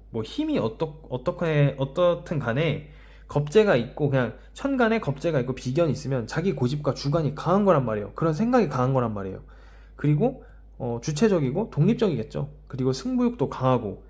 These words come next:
근데 보시면은 이 사월에 갑목이 신금에 있단 말이에요. 그러니까, 어, 사월이라는 거는 갑목 입장에서는, 어, 병이잖아요. 병 중에 지금,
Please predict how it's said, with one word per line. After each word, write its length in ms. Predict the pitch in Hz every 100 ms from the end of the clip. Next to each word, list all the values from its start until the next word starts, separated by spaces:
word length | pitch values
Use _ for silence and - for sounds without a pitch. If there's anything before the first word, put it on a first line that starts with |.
| - - - - - -
근데 260 | 196 196
보시면은 720 | 147 151 160 139 151 117 101 -
이 260 | - 165 147 - -
사월에 840 | - - 294 302 277 254 285 294 - - - - -
갑목이 480 | - 180 202 208 202
신금에 420 | 285 302 311 226
있단 200 | 147 127
말이에요. 300 | 110 98 92 - - -
그러니까, 420 | 190 196 156 - - - - - - -
어, 140 | 127 127
사월이라는 640 | - 277 311 285 226 165
거는 180 | 135 117
갑목 300 | 139 147 -
입장에서는, 760 | - 143 120 104 101 104 95 - - - - - - -
어, 200 | - 113
병이잖아요. 760 | - 131 165 170 123 101 123 107 -
병 300 | 127 139 175
중에 460 | 170 170 180 - -
지금, 440 | - 123 156 240